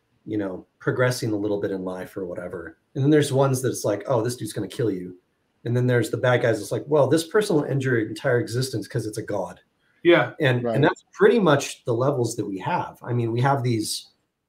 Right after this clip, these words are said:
Speaker 2: Well, we got
Speaker 1: these
Speaker 2: the, the
Speaker 1: sister
Speaker 2: ultimate
Speaker 1: gods.
Speaker 2: hu-, yes, we got the gods who are just, like,
Speaker 1: They're
Speaker 2: one of them.
Speaker 1: horrible.
Speaker 2: They're horrible. They're horrible to each other and horrible to their people. Uh, but then we have, like, the human bad guy,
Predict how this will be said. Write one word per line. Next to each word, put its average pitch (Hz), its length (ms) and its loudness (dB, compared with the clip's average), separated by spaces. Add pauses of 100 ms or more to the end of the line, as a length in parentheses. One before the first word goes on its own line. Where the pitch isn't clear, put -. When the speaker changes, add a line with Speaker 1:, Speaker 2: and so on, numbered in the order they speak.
(140)
Speaker 2:
Well, 156 120 0
we - 60 2
got 214 120 6
Speaker 1:
these 156 220 0
Speaker 2:
the, 156 40 -2
the 143 40 0 (120)
Speaker 1:
sister 180 160 4
Speaker 2:
ultimate - 80 4 (120)
Speaker 1:
gods. 139 260 4
Speaker 2:
hu-, 233 160 0
yes, 175 240 0
we 165 60 0
got 185 120 2
the 160 60 -4
gods 131 640 4
who 151 100 -4
are 135 100 -2
just, 139 300 -8
like, 131 220 -6
Speaker 1:
They're 120 120 -4
Speaker 2:
one 180 100 8
of 196 40 2
them. 156 100 2
Speaker 1:
horrible. - 640 2 (120)
Speaker 2:
They're 160 120 2
horrible. 202 300 8
They're 139 140 2
horrible 214 360 2
to - 80 -2
each 165 160 -4
other 175 300 2
and 127 160 0
horrible 180 320 6
to 139 80 -2
their 123 140 -4
people. - 460 -8 (380)
Uh, 143 200 4
but 143 120 0
then 185 140 4
we 196 140 6
have, 175 200 4
like, 156 200 2
the 139 60 -8
human 214 420 0
bad 123 320 -2
guy, 120 420 -4